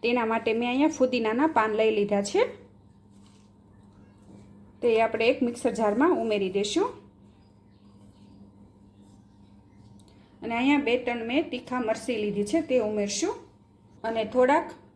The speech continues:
બરફના ટુકડા ઉમેરી દઈશું, એટલે આપણો ગ્રીન કલર એકદમ જળવાઈ રહે. અને હવે આપણે આની પ્યુરી બનાવી લઈશું.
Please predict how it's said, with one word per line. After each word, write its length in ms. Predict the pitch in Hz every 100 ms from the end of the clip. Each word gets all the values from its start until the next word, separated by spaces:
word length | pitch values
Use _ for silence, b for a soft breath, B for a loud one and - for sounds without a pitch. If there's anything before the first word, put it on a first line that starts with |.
| -
બરફના 420 | 220 240 240 302 392
ટુકડા 340 | 254 247 214 208
ઉમેરી 260 | 214 202 196
દઈશું, 260 | 208 320 - -
એટલે 140 | - 220
આપણો 220 | 214 240 220
ગ્રીન 180 | 254 240 220 -
કલર 260 | 233 269 440 226
એકદમ 220 | - 226 202
જળવાઈ 380 | 214 202 190 190
રહે. 140 | 285 - - _ - _ _ _ _ - - - _ - _ - - - - - - - - - _ - - - - - - - - - - - - - - - - - -
અને 100 | 208
હવે 100 | 233 247
આપણે 160 | 247 233
આની 220 | 254 -
પ્યુરી 320 | 269 247 208
બનાવી 340 | 202 190 175 170
લઈશું. 320 | 170 -